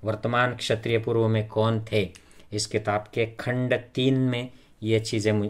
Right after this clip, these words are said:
मुझे मिली है। तो मैं एक बाबा को सुन रहा था और ये मैं ज़्यादा सुनता नहीं हूँ ये बाबा लोगों को, लेकिन ये जो वीडियो था ये मेरे इंटरेस्ट का टॉपिक था। और ये बाबा जो है बड़े साउथ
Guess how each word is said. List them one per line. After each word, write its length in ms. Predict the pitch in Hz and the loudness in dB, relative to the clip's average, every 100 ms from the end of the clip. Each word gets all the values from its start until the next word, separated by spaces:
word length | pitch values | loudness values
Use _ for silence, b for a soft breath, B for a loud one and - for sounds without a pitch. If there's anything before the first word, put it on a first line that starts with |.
| 104 | -4
मुझे 220 | 110 101 | -2 0
मिली 260 | 98 92 85 | 0 -2 -4
है। 240 | 113 - b b - | -6 -10 b b 6
तो 300 | 151 175 b b b b b b - 147 | 8 8 b b b b b b -6 0
मैं 140 | 156 | 2
एक 180 | 156 156 | 4 2
बाबा 400 | 127 113 113 135 | 6 6 6 4
को 220 | - 139 | 6 4
सुन 260 | - 123 110 | 6 2 4
रहा 220 | 101 95 | 2 2
था 300 | 107 135 - - - - _ - - - | -4 -8 -10 -20 -20 -20 _ -20 -20 -8
और 440 | 104 98 101 98 101 107 | -4 -2 -2 -4 -8 -2
ये 140 | 101 | -2
मैं 220 | 107 107 | 0 0
ज़्यादा 280 | 104 104 120 | 0 0 -2
सुनता 380 | - 110 107 120 | 0 -2 2 2
नहीं 160 | 123 | 2
हूँ 80 | 120 | 2
ये 100 | 113 | 2
बाबा 300 | 107 101 101 | 2 0 0
लोगों 260 | 95 92 98 | 0 -2 -4
को, 140 | 131 | -4
लेकिन 340 | 131 120 143 135 | -4 -4 -4 0
ये 220 | 113 131 | 2 4
जो 180 | 143 143 | 4 4
वीडियो 320 | 127 131 131 | 6 6 6
था 180 | 131 131 | 4 2
ये 180 | 127 | 2
मेरे 240 | 127 117 117 | 0 0 0
इंटरेस्ट 480 | 107 104 110 110 - | 0 0 -2 -2 -2
का 80 | |
टॉपिक 340 | 107 90 90 87 | -2 -2 -8 -10
था। 280 | 90 80 b b b - | -10 -12 b b b -6
और 120 | 113 | -4
ये 120 | 120 | -2
बाबा 380 | 117 101 101 123 | 0 0 4 4
जो 180 | 127 135 | 4 4
है 100 | 135 | 4
बड़े 280 | 117 123 135 | 4 2 2
साउथ 280 | - 107 | 2 0